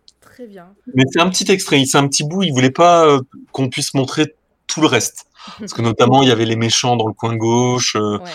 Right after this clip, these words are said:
Speaker 2: plus des symboles, enfin, voilà. Et, euh, donc, il m'a demandé, il m'a recontacté, il m'a dit, « Écoute, tu pourrais pas me faire un visuel, euh, avec une affiche teaser pour qu'on puisse communiquer un peu, euh, à gauche, à droite, parce que, euh, le distributeur, il met un peu de temps à »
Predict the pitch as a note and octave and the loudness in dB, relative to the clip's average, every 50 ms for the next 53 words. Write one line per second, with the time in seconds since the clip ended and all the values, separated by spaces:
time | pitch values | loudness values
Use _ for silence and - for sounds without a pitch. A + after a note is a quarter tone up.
0 | - - _ - B2+ B2+ B2+ B2 A2+ - - - A2+ G#2+ A2 A2+ A#2 A#2 A#2+ A#2 | -16 -18 _ -6 -4 -2 0 0 -2 -2 -2 -2 0 2 2 4 4 4 4 4
1 | A#2 G#2+ F2+ F2+ E2 F#2 G2 G2+ G2 - - _ - - - - - - - - | 2 0 -2 -2 -4 -2 -2 -2 -2 -2 -4 _ -20 -20 -18 -18 -18 -20 -20 -20
2 | _ _ - C3 - _ - A#2+ B2+ C3 C3+ C#3 C#3 C#3 C3+ B2+ B2+ B2 A#2+ A#2+ | _ _ -20 -20 -14 _ 0 2 4 4 4 4 4 4 4 4 4 4 4 4
3 | A#2 A2+ A2+ A2+ A2+ A2+ A2+ A2+ A2+ A2+ A2 _ _ C3 C#3 D#3+ D#3 - D#3+ D3 | 2 2 2 0 -2 -4 -8 -12 -16 -20 -20 _ _ 0 0 0 0 0 0 2
4 | C3+ C3+ C3+ C3+ C3+ D3 F3+ G3 G#3 F3 B2+ G#2 - - - A2+ G#2 A#2 G#2+ - | 2 4 4 2 4 4 2 2 2 2 0 -2 -2 -4 -6 -6 -2 -4 -4 -4
5 | - G#2+ F#3 C3+ B2 B2 D3 D3+ C3+ - - - - - A2+ - - C#3 C3+ C#3 | -4 -4 -4 -4 -4 -4 -4 -6 -8 -8 -12 -12 -10 -10 -8 -4 -2 0 0 0
6 | D#3+ D3+ C#3+ - D3 B2+ B2+ B2 A2+ A#2+ A#2+ A#2+ B2 C#3 D#3+ D#3+ E3+ F3 E3+ D#3+ | -2 -4 -4 -6 -6 -4 -4 -4 -4 -4 -6 -8 -4 -2 -2 0 0 0 -2 0
7 | C3+ A#2 A2 G#2+ G#2+ G#2+ A2 G#2 G#2 A2 A2+ - - A#2 A2 G#2+ - - - - | 0 0 0 0 0 0 0 0 0 -2 -4 -4 -4 -4 -4 -4 -4 -2 -4 -2
8 | - - A2+ G#2+ B2 C3+ D3 D#3+ D3 - - - A#2+ - - A#2+ A2 - C3+ B2+ | -4 -4 -4 0 2 2 2 2 2 0 -4 -12 -12 -10 -8 -8 -8 -6 -6 -6
9 | - - - A#2+ A#2+ A#2+ A#2+ A#2 A#2 - D3+ C3+ B2+ A#2 - - C3+ C3+ C#3+ C#3 | -6 -4 -2 -2 -2 -2 -2 -4 -4 -2 0 0 0 0 -2 -4 -6 -4 -2 -2
10 | B2 G#2+ G2+ G2 F#2+ _ _ - - - - - - - - A#2 A#2 B2+ B2+ - | -2 -2 -4 -6 -8 _ _ -20 -20 -20 -20 -18 -10 -6 -4 0 2 2 2 2
11 | B2 A2+ A#2 B2+ C#3+ D3+ D3 - G#2+ - - - C3+ C#3 C#3+ C#3 B2 A2 G#2 G#2 | 0 0 2 2 0 0 0 -2 -4 -4 -4 -2 0 0 2 2 2 2 2 0
12 | G2+ G2+ G2 G2 G2 G2 G2+ G2 G2 G2 _ - - - _ - G#2+ G#2+ A2+ - | 0 -2 -2 -2 -2 -4 -4 -4 -6 -8 _ -18 -20 -18 _ -8 -6 -4 -4 -4
13 | - - B2 A#2 A2+ - D3+ D3+ D3+ C3 B2 B2 B2 A#2 G#2+ G2+ A#2+ A#2+ G#2+ - | -4 -4 -6 -6 -4 0 0 0 2 2 2 2 2 2 0 0 -2 -6 -6 -4
14 | - C#3 C#3 D3 C#3+ B2+ A2 G#2 G2+ G2 G2 G2 F#2+ | -2 0 0 2 2 2 0 0 -2 -4 -6 -8 -8